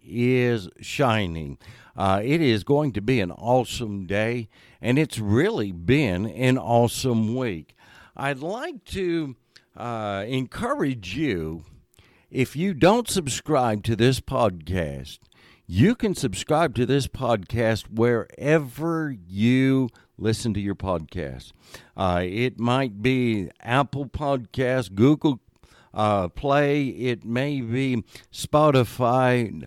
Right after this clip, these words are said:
uh, Stitch, wherever it is that you get your, uh, podcast from, we are listed there, and we'd appreciate it if you would go ahead and subscribe to this channel.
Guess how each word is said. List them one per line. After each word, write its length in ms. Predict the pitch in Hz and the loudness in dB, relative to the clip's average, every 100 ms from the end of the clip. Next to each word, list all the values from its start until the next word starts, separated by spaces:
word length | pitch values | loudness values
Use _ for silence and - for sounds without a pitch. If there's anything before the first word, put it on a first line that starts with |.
| - _ - | -18 _ -4
uh, 280 | 90 85 82 | 0 0 -2
Stitch, 580 | - - 151 160 156 104 | -6 -2 2 2 2 0
wherever 680 | 120 127 92 151 185 190 180 | 2 2 2 2 4 4 2
it 80 | |
is 220 | 156 127 98 | 2 0 -2
that 220 | 87 - | -4 -2
you 200 | 143 170 | 0 -2
get 480 | 95 101 139 120 - | -4 -2 0 -2 -8
your, 600 | 87 104 113 131 131 117 _ - - _ | -2 0 2 0 -2 -4 _ -20 -20 _
uh, 60 | - - | -20 -6
podcast 680 | 143 156 117 - 127 110 - | 0 0 -2 -2 0 0 -2
from, 520 | - 113 107 107 107 | -4 0 0 0 0
we 180 | 110 151 | 0 0
are 140 | 110 | 0
listed 600 | 110 113 - - 107 87 | 2 0 -2 -6 -6 -2
there, 360 | 92 101 120 131 - 147 123 - | -2 0 -2 -8 -14 -20 -20 -6
and 480 | 107 107 101 95 | -2 0 0 0
we'd 240 | 87 160 190 | 0 0 0
appreciate 680 | 95 175 190 - 110 107 120 | -2 -2 -2 -2 0 0 2
it 160 | 123 | -2
if 280 | 104 104 90 | -2 -6 0
you 160 | 147 151 | 2 4
would 180 | 107 | 4
go 180 | 98 123 | 4 4
ahead 220 | 107 127 104 | 4 -2 -2
and 120 | 85 | -6
subscribe 680 | 98 78 - 110 127 123 | -8 -10 -4 -2 -2 -4
to 120 | - 113 | -4 0
this 280 | 104 117 | 0 0
channel. 480 | - 135 127 85 65 | -4 -2 -2 -2 -8